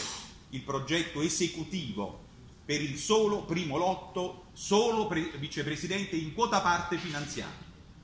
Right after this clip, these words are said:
La Regione ha avanzato da oltre tre anni al Ministero una richiesta di posta finanziaria complessiva sull'intervento di sedici milioni, ci basterebbe completare in modo definitivo almeno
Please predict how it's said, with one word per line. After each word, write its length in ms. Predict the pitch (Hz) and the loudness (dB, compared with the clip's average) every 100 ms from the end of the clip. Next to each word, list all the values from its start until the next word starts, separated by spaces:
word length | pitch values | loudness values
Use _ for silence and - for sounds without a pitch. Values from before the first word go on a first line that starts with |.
| - | -8
La 100 | 120 | -2
Regione 480 | 147 156 214 180 147 | 0 2 4 4 4
ha 80 | 147 | 2
avanzato 540 | 156 156 180 143 110 | 2 0 2 0 -2
da 160 | 110 156 | -2 0
oltre 320 | 180 175 143 | 0 -2 -4
tre 160 | 147 | 0
anni 300 | 151 123 98 | 2 2 0
al 100 | 110 | -4
Ministero 560 | 120 139 135 170 135 92 - - - - | -4 -4 -2 0 0 0 -10 -16 -20 -10
una 180 | 110 127 | -6 -4
richiesta 460 | 139 180 156 - | 0 2 2 0
di 100 | 113 | -6
posta 340 | 110 170 - 147 | -2 -4 -2 -6
finanziaria 580 | 147 143 139 160 123 | -4 -4 -2 0 0
complessiva 680 | - 180 165 160 - 220 202 | 0 0 0 -2 0 0 0
sull'intervento 840 | 180 175 160 165 151 139 95 90 - - - - | 0 -4 -2 -4 -2 -2 -4 -6 -14 -16 -20 -16
di 140 | - 156 | -4 -2
sedici 400 | 220 202 170 202 | 0 0 0 0
milioni, 460 | 208 175 156 139 | 2 2 0 -4
ci 100 | - | -8
basterebbe 580 | 151 165 160 165 160 147 | -4 -2 -2 -2 -2 -4
completare 460 | 156 147 151 156 151 | -4 -4 -2 -2 -2
in 80 | 160 | -4
modo 220 | 180 135 | -4 -4
definitivo 680 | 127 156 156 147 139 135 - | -6 -8 -10 -8 -8 -8 -6
almeno 440 | 131 143 175 185 | -4 -2 -2 -4